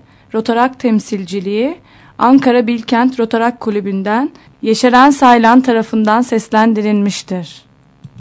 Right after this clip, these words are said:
Sayısal bölüm matematik testi soru bir.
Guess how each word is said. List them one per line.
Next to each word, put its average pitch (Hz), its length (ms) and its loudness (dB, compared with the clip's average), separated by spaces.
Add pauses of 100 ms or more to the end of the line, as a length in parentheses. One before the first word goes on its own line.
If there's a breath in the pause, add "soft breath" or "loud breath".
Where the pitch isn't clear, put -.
(1040 soft breath)
Sayısal 262 680 4
bölüm 254 400 4
matematik 247 580 0
testi 247 560 0 (240)
soru 233 380 -2
bir. 196 360 -6